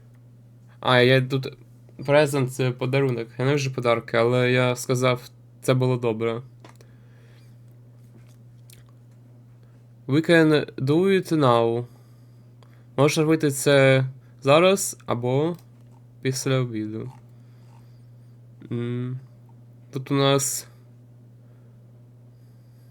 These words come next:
Може бути слово, але тут немає слова. Дело в тому, що I get home at around.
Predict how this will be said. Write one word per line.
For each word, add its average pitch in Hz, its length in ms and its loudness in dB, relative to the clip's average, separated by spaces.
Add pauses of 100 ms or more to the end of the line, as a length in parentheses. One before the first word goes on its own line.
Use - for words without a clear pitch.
(1300)
Може 180 220 2
бути 156 320 0
слово, 185 280 2
але 131 140 4
тут 139 180 -8
немає 143 280 -2
слова. 110 340 -2
Дело 110 180 -2
в 107 60 -16
тому, 107 160 -6
що - 140 -2
I 147 120 2
get 143 160 -2
home 143 260 0 (340)
at 135 100 -6
around. 139 280 2